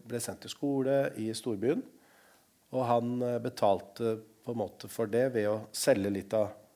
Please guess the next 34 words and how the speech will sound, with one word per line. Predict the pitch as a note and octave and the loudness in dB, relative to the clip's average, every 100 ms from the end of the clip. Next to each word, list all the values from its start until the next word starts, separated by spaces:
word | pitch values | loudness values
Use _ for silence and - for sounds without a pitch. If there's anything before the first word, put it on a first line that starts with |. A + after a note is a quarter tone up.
| _ | _
jorda | A#2 A2 G#2 | -6 -2 -2
si. | G#2 E3 F#3 - - - - _ _ - | 0 -2 -2 -12 -20 -20 -20 _ _ -12
Så | - C3 | 0 2
han | B2 C3+ | 4 4
ene | B2+ G2 G#2 | 2 2 -2
ble | B2+ G#2+ G#2 | 0 0 0
ingeniør, | G2 - A#2 G3 - - _ _ _ - | -2 2 2 2 -2 -20 _ _ _ -12
og | B2+ | -4
den | C3 | 0
andre | A2+ G2 G#2 | 0 -2 -6
ble | G#2+ G2 G2 G2 | -4 -2 -2 -4
statsviter. | - F2 - - - - A#2+ - _ _ - _ _ | -6 -8 -8 -10 -12 -14 -14 -18 _ _ -20 _ _
Og | C#3 | 0
ingeniøren | C#3 C#3 C3 A2+ C#3+ | 2 4 6 6 4
fikk | - - | -2 2
jobb | G#2+ G2 | 0 2
med | G#2+ | 0
en | G2+ | 4
gang, | C3+ F#3+ - - _ _ _ _ _ _ _ - - | 2 2 -8 -20 _ _ _ _ _ _ _ -16 -4
mens, | A#2 A#2 - | -2 -2 0
eh, | B2 A2 | 0 0
statsviteren | - G#2+ - G#2 A#2 A#2 A#2 B2+ | 0 -2 -4 -4 -2 -2 -2 -6
ikke | A#2 - | -12 -10
fikk | - | -2
jobb. | B2 G3 - _ - | 0 -2 -8 _ -6
Det | A#2 | -4
var | G#2+ | -4
ikke | - A2+ A2 G#2+ - - - - _ - | -6 -6 -6 -8 -20 -20 -20 -20 _ -6
det | A2+ | -2
Pakistan | A2 F#2 - G#2+ | -2 -4 -6 -6
trengte | G#2 A2 F#2 - G#2+ | -4 -4 -4 -12 -14
på, | G2 A2 G2+ G2+ G2 G2+ G2 - _ _ | -6 -2 -2 -2 -4 -6 -14 -20 _ _
på | A2+ | -8
sekstitallet. | - G2+ - A2 A2 E3 | -6 -6 -4 0 2 0